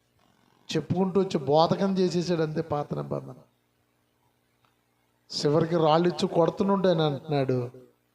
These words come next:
"తండ్రి, వీళ్ళనేమీ చెయ్యొద్దు, వీళ్ళనేమీ చెయ్యొద్దు." ఎంత ప్రా-, ప్రార్థన ఉంటే ప్రేమించే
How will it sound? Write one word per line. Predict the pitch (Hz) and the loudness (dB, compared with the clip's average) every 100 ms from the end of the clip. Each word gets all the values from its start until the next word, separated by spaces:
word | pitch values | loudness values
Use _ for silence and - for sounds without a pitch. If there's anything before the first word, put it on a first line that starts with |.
| _ _ _ _ _ _ 135 | _ _ _ _ _ _ -8
"తండ్రి, | 135 143 | 0 2
వీళ్ళనేమీ | 135 135 127 131 147 180 | 2 0 0 0 2 2
చెయ్యొద్దు, | 185 - 139 120 110 117 113 - _ _ _ _ _ _ _ _ _ _ _ | 0 -2 -2 -2 -4 -10 -16 -20 _ _ _ _ _ _ _ _ _ _ _
వీళ్ళనేమీ | 131 123 123 131 170 254 196 214 269 _ _ _ _ - | -8 -4 -2 0 0 0 -4 -18 -20 _ _ _ _ -8
చెయ్యొద్దు." | 127 123 123 | -4 -4 -4
ఎంత | 120 120 - 123 123 127 _ _ _ | -8 -6 -4 -4 -6 -18 _ _ _
ప్రా-, | 120 123 - - - _ | -8 -6 -8 -12 -20 _
ప్రార్థన | - 156 220 269 262 | 0 0 0 -2 -2
ఉంటే | 247 277 226 220 | -2 0 0 0
ప్రేమించే | 220 196 214 254 247 277 254 226 240 | 0 0 0 -2 -2 -2 0 -2 -4